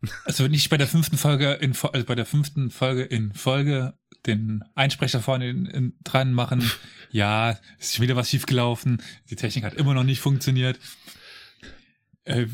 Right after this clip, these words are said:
Speaker 2: wir überlegen momentan, das Ganze mit einer GoPro aufzunehmen und, äh,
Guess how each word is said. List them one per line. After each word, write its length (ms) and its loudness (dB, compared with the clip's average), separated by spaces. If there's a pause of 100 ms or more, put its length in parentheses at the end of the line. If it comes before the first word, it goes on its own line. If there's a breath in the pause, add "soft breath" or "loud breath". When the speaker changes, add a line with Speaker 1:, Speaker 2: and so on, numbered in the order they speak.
(120)
Speaker 2:
wir 260 0
überlegen 560 0
momentan, 560 2
das 140 -6
Ganze 300 0
mit 120 -4
einer 120 0
GoPro 440 -2
aufzunehmen 840 -2 (720)
und, 320 0
äh, 340 -2